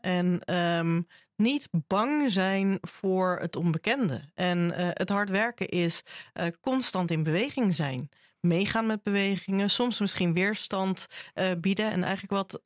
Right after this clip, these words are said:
wat wel bijzonder is aan deze tijd, is dat er zoveel onzeker is en zoveel verandert. En juist die veranderingen, die grote disruptieve veranderingen, dat zijn ook, ehm, momenten, eh,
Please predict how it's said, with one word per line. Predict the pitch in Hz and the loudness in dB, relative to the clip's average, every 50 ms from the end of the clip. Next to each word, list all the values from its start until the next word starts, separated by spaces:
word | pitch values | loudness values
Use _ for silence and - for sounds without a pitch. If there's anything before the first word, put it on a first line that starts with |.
| 196 | -4
wat | 185 190 185 185 - | -2 -2 -4 -4 -2
wel | 190 185 175 170 | -2 -2 -2 0
bijzonder | 180 170 175 185 196 202 185 | 0 0 2 2 2 2 2
is | 170 170 - | 0 0 0
aan | 170 170 | 0 0
deze | 165 170 170 - | 0 0 -2 0
tijd, | - 175 175 180 175 | -2 0 -2 0 -2
is | 175 175 - | -4 -4 -4
dat | 185 175 | -2 0
er | 185 180 | 0 2
zoveel | 165 190 202 208 202 - 185 | 2 2 2 2 0 -2 -2
onzeker | 175 175 170 165 185 185 185 - - 165 | 0 0 2 2 2 2 0 -2 -4 -4
is | 165 - - | -4 0 0
en | 185 170 | 0 0
zoveel | 185 190 185 - 180 | 2 0 0 -2 -6
verandert. | 160 - 170 165 185 202 214 196 160 151 175 - | -4 -2 -2 -2 0 2 2 2 2 0 -2 -4
En | - - 175 175 175 - - - - - - _ | -2 -2 -2 -2 -2 -4 -8 -10 -10 -12 -12 _
juist | - 180 185 196 214 240 226 - | 0 0 2 2 2 0 0 0
die | - 190 - | 0 -2 -2
veranderingen, | - 170 170 180 196 214 233 226 196 175 170 160 | 0 -2 0 0 0 0 0 2 2 2 2 2
die | 160 156 | 0 -2
grote | - - 185 185 185 196 | -2 0 0 0 0 -2
disruptieve | 175 160 180 175 - 175 - - 240 247 226 208 | -2 0 0 0 0 -2 -2 -4 -4 -2 -2 -4
veranderingen, | 175 - 180 175 180 196 208 202 185 170 165 160 165 175 180 190 - - - - - - | -4 -2 -2 -2 -2 0 0 0 0 2 0 0 2 0 0 -2 -4 -10 -12 -12 -12 -6
dat | _ 196 196 202 - | _ -2 0 2 2
zijn | - - 226 214 214 214 220 208 - _ | 2 2 2 2 0 0 -2 -2 -2 _
ook, | - 220 226 233 233 233 - - - - | -2 0 0 0 -2 -4 -10 -14 -8 -4
ehm, | - 208 208 202 202 202 202 196 202 202 202 202 - - - - _ _ _ | -2 0 0 2 2 2 2 2 2 2 2 0 -4 -10 -20 -20 _ _ _
momenten, | _ 190 185 185 190 196 214 233 254 262 - - 190 196 214 214 - - - | _ 0 2 4 4 4 4 2 2 0 2 2 2 2 2 0 -2 -4 -4
eh, | - 196 196 190 190 | -2 0 0 0 0